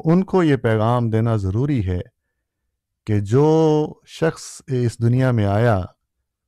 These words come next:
और अपनी उम्र गुजार कर वफात पा गया, वो दोबारा दुनिया में नहीं आएगा। तो और इसीलिए,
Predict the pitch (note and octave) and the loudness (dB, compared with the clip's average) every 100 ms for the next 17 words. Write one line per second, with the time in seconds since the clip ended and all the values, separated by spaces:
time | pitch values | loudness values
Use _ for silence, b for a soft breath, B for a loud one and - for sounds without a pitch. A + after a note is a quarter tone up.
0 | _ A#2 A2+ A#2 B2+ B2+ B2+ C3+ C#3 A#2 | _ -6 -4 -2 0 0 2 0 0 0
1 | G2+ G#2 A#2 A#2 B2+ G#2 - B2 D#3 - | 0 2 0 -2 -4 -4 0 2 2 0
2 | A#2 G#2 G2+ G2+ G#2 B2 A2+ A2+ A2+ A2 | 0 0 0 -2 0 0 2 2 2 2
3 | G#2 G2 F#2 D#2+ C#2+ - - _ _ _ | 0 0 -2 -4 -10 -16 -20 _ _ _
4 | _ _ _ _ _ _ _ _ _ _ | _ _ _ _ _ _ _ _ _ _
5 | _ _ _ _ _ _ _ _ _ _ | _ _ _ _ _ _ _ _ _ _
6 | _ _ _ _ - A2 A2+ A2+ A2+ A2+ | _ _ _ _ -2 2 4 4 2 2
7 | A2+ - _ _ _ - A#2+ G#2+ A2+ C#3+ | -2 -6 _ _ _ -12 -4 -2 -2 -4
8 | - F3+ A#2+ A2+ D3 | -2 0 2 4 2